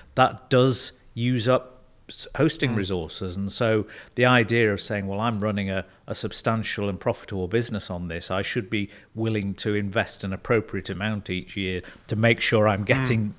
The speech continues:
Speaker 1: the, the most, uh, to use your word, the most appropriate hosting." Just because people quote you hosting at five pounds a month,
Speaker 2: Mm.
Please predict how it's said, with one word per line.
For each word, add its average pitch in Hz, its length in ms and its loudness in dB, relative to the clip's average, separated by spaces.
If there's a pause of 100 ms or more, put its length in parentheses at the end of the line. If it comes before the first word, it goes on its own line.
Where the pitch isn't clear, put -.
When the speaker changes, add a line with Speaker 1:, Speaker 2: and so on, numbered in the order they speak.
Speaker 1:
the, 117 160 0 (180)
the 117 80 0
most, 117 420 2
uh, 110 60 -6 (260)
to 107 100 -4
use 104 200 0
your 117 200 6
word, 92 140 0
the 95 60 -4
most 110 220 0
appropriate 110 540 0
hosting." 98 540 -2 (280)
Just - 200 2
because 110 360 -2 (240)
people 117 280 0
quote - 360 4
you 107 120 2
hosting 107 420 0
at 85 80 -8
five 92 260 -2
pounds 98 300 -4
a 92 40 -4
month, 87 400 -8
Speaker 2:
Mm. 131 260 -2